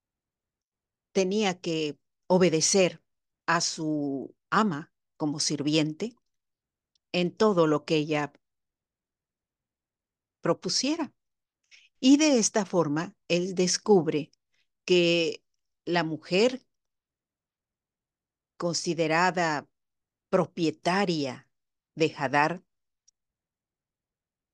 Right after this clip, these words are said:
le pide que la ayude a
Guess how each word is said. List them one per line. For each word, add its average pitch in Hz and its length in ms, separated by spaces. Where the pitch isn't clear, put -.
le 202 140
pide 262 560
que 175 160
la 160 80
ayude 170 680
a 151 400